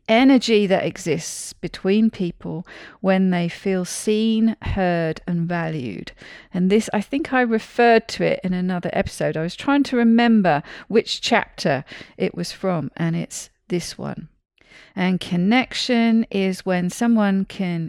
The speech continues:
give and receive without judgment, and they derive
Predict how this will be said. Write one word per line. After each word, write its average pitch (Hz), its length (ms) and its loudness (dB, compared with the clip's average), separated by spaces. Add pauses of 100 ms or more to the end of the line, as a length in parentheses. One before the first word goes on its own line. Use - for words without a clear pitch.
give 247 640 0
and 170 200 -4
receive 202 720 -4 (300)
without 202 460 0
judgment, 175 580 0 (140)
and 151 320 -4
they 143 260 -6
derive 156 580 -4